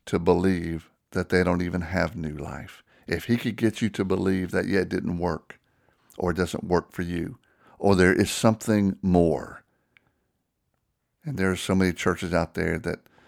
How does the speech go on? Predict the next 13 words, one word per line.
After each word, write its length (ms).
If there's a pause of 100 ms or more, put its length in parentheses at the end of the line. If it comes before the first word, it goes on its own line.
(840)
I 140
think 280
misrepresent, 920
unfortunately, 840 (960)
misrepresent 960
saying, 440 (280)
"You 160
need 180
something 520
more. 340
You 140
need 200
more 560